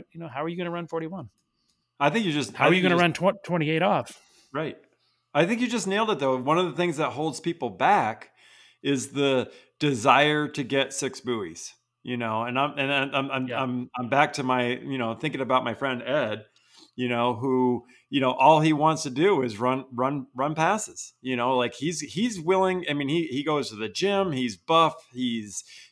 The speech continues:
Speaker 2: you know, he's got a strong upper body, you know, and, and so he's gonna be ready to, to be able to run more buoys 'cause he's stronger. And I'm like, that's,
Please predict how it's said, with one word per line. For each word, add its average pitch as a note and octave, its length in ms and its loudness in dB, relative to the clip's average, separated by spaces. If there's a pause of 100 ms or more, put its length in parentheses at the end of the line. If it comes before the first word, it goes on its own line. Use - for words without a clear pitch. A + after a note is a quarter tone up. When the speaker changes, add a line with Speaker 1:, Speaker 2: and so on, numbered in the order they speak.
Speaker 2:
you B2 120 -6
know, G#2+ 220 -2
he's B2 220 -2
got B2+ 120 -2
a G#2+ 80 -4
strong G#3 500 0
upper D#3 280 0
body, C3 580 0 (480)
you C3+ 140 -6
know, B2 300 -2
and, C3+ 580 -2
and C#3 200 -4
so C#3 280 2
he's C#3+ 240 -2
gonna F3 140 0
be D#3 100 2
ready D#3 420 2
to, D3 320 -6
to - 160 -12
be D3 120 0
able D#3+ 140 2
to C#3 60 -6
run D#3+ 140 2
more D#3 180 2
buoys F3 300 4
'cause B2 160 -10
he's A#2+ 100 -6
stronger. F#3 520 -2
And A2+ 160 -10
I'm A2+ 120 -8
like, A#2 360 -4 (480)
that's, C3+ 420 -4